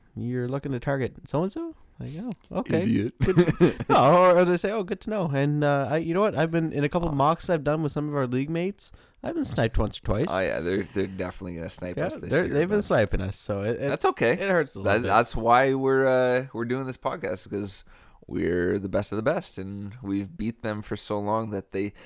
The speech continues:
Speaker 2: they need an advantage like this. No, don't stop that. No, come
Speaker 1: Oh.
Speaker 2: on.
Speaker 1: Oh.
Speaker 2: Columbus just scored to tie the game.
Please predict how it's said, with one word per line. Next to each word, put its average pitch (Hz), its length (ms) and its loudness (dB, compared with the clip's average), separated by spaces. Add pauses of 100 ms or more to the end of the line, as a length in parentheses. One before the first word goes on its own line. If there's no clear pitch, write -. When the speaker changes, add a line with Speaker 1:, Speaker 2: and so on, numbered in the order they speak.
Speaker 2:
they 104 120 -2
need 117 260 4
an 104 180 4
advantage 92 480 -4
like 92 200 -6
this. - 240 -8 (340)
No, 82 220 -6
don't 95 360 -6
stop - 380 -6
that. 87 260 -8 (320)
No, 127 720 2
come 143 260 2
Speaker 1:
Oh. 139 60 2
Speaker 2:
on. 131 920 4 (160)
Speaker 1:
Oh. 120 160 4
Speaker 2:
Columbus 107 420 6
just 101 160 0
scored 95 280 0
to 95 40 -12
tie 98 240 -8
the 101 80 -4
game. 98 320 -6